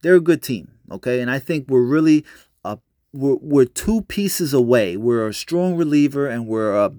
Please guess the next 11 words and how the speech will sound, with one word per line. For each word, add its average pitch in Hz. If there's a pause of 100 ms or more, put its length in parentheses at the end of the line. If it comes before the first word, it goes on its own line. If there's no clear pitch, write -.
a 101
big 120
bat 135
away 110 (380)
from 113
being 117 (300)
a 92
really 123
good 107
team 107 (480)
and 104